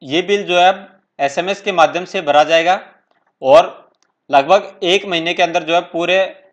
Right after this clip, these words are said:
हरियाणा राज्य में ये लागू कर दिया जाएगा। लेकिन स्टार्टिंग आपकी की गई है पंचकुला जिले से। किस जिले से की गई है? पंचकुला जिले से। हरियाणा के मुख्यमंत्री द्वारा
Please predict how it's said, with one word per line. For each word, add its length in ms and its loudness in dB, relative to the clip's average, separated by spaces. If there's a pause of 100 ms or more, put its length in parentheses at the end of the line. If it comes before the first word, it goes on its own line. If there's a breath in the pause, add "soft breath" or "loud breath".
(360)
हरियाणा 340 0
राज्य 300 4
में 140 -6
ये 160 -4
लागू 280 2
कर 180 -4
दिया 200 -4
जाएगा। 360 2
लेकिन 300 -8
स्टार्टिंग 500 -2
आपकी 340 -2
की 180 -8
गई 140 -4
है 120 -2 (320)
पंचकुला 420 0
जिले 260 -8
से। 160 -14
किस 220 -12
जिले 220 -6
से 140 -12
की 160 -12
गई 140 -6
है? 100 -6 (120)
पंचकुला 400 -6
जिले 240 -8
से। 220 -20 (2000)
हरियाणा 360 0
के 140 -4
मुख्यमंत्री 520 -8
द्वारा 380 -2